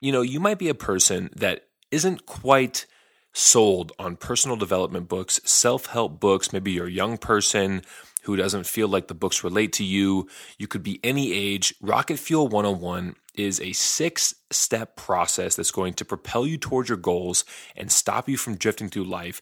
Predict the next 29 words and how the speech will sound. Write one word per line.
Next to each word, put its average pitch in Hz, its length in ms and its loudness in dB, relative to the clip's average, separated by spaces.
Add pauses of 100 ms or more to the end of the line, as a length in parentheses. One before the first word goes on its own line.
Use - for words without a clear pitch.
(360)
This 117 180 0
is 131 140 -4
one 143 120 0
of 143 60 0
those 147 180 0
books 98 360 0
that's - 160 -2
going 95 220 -6
to - 100 -6
provide 101 460 -4
you 135 60 -6
with 139 140 -4
a 143 60 -2
framework. 90 600 -4 (300)
This 90 140 2
six-step - 720 0
process 92 520 0
is 90 100 -2
going 95 220 -6
to 92 80 -4
help 101 280 -4
you 95 60 -10
figure 113 320 -2
out 98 140 -6
your 87 100 -10
passions, 95 640 -2
pick - 280 -8
a 151 60 -4
trajectory, 117 840 -4